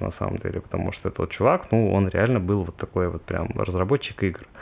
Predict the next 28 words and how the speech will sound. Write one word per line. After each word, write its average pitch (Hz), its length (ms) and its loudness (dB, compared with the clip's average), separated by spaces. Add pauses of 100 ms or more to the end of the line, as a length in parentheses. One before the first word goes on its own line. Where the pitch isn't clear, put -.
(560)
Да, 98 220 2
то - 140 -6
есть 90 480 -6
ему 95 540 2
было 107 280 2
интересно 95 520 2
играть, 85 300 0
он 82 80 0
не 92 60 -2
хотел, 101 260 -2
чтобы 90 280 -2
его 87 200 0
игра 87 200 2
заканчивалась, 85 840 -4
он 85 260 0 (360)
не 98 100 2
понимал, 90 400 4
почему 92 680 2
нужно 87 320 0
следовать 90 400 2
каким-то 95 380 0
правилам, 85 520 0
почему 90 320 -2
в 92 80 -2
гонках 95 460 0
нельзя 90 240 2
поехать 90 480 0
назад, 82 500 -2